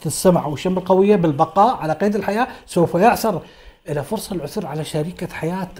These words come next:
أكثر من البقية ويمرر جينات البقية. سوف يقوم بنقل هذه الجينات المسؤولة عن حاسة الشم أو السمع اللي ورثها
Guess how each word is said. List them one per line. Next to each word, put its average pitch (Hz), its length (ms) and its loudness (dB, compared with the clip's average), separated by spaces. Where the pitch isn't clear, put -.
أكثر 196 280 0
من 202 160 4
البقية 220 580 4
ويمرر 165 540 2
جينات 165 420 -2
البقية. 170 500 0
سوف 175 240 0
يقوم 165 380 0
بنقل 143 300 -2
هذه 127 240 -8
الجينات 123 520 -6
المسؤولة 147 560 -4
عن 143 120 -4
حاسة 180 500 -2
الشم 170 380 0
أو 285 240 2
السمع 196 440 2
اللي 151 340 0
ورثها 180 600 0